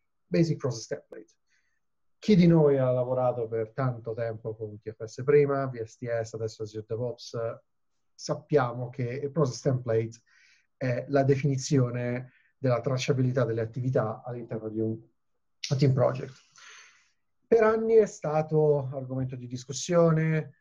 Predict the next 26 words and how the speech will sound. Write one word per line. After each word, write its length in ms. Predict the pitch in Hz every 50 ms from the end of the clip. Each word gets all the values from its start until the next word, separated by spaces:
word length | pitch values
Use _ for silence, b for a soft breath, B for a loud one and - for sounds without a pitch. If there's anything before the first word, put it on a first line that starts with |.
| b b b b _
eh, 280 | - 123 120 117 113 -
puristi 640 | - 131 131 139 143 131 - - - - 147 139 131
che 380 | 135 131 127 123 123 120 117 -
preferiscono 1000 | 113 110 - 120 113 113 113 113 113 113 _ - 113 110 113 110 110 107 107
altre 300 | - 120 113 113 - 110
varianti, 880 | 107 120 131 151 165 160 160 156 151 147 127 - 151 147 143 143 143 139
piuttosto 640 | 135 - 117 - - 120 117 110 - - - 117 110 -
che 400 | - 123 117 113 110 110 113 - - - - - _ _ _
persone 380 | - - 123 - - 127 120 107
che 80 | 110
lo 100 | 113 117
reputano 440 | 113 117 113 110 110 110 113 110 113
troppo 280 | 110 113 110 - - 110
pesante, 880 | 113 110 120 143 143 135 135 139 135 - 147 139 139 143 151 - _ _ _ -
o 300 | 139 123 120 120 117 _
personalizzazioni 920 | - 127 131 127 - 131 123 120 117 117 110 123 117 - - - 120 117 117
estreme 760 | 113 - - - - 120 117 117 117 113 110 113 107 107 110 _
che 80 | - 117
ho 80 | 110 107
visto 340 | 113 113 110 - - - 107
negli 240 | 107 107 107 107
anni 460 | 113 107 104 104 104 104 104 104 107 107
da 140 | - 107 104 113 120 _ _ _ _ _
clienti, 460 | _ - 113 107 104 104 - - 113
aziende 400 | 107 - 110 113 110 110 110 110
varie. 440 | 107 113 110 110 107 107 113 113